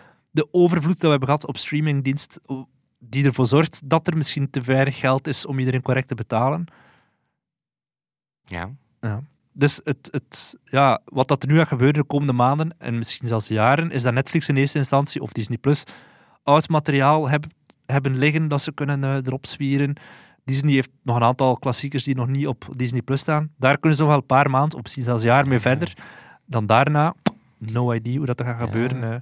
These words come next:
Speaker 1: In
Speaker 2: Maar
Speaker 1: oktober gaan ze
Speaker 2: het is
Speaker 1: opnieuw beginnen onderhandelen.
Speaker 2: Het is ergens ook wel zo,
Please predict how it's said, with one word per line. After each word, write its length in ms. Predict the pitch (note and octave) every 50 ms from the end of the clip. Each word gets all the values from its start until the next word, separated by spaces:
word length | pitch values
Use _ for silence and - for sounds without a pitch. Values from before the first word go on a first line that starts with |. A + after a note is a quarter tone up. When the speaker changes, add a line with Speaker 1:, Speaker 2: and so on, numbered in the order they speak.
| _ _ -
Speaker 1:
In 80 | - C#3+
Speaker 2:
Maar 80 | C#3+ -
Speaker 1:
oktober 360 | - - F3+ F3+ G#3 G3 G3+ G3
gaan 160 | D#3+ E3 E3+ D#3+
ze 60 | F3+
Speaker 2:
het 80 | D#3+
is 60 | - D3+
Speaker 1:
opnieuw 240 | D#3 F3+ F#3 F#3 -
beginnen 300 | D#3+ D3+ D3+ D3 D3 C#3+
onderhandelen. 580 | C#3 C3 B2+ A#2+ A2 A2 G#2+ G#2 G#2 G2+ G2+ F#2+
Speaker 2:
Het 100 | _ -
is 120 | - - -
ergens 340 | - G#2+ A2 A#2 C#3+ B2 -
ook 140 | B2+ - -
wel 100 | - C#3
zo, 300 | B2 C3 B2+ B2 B2 -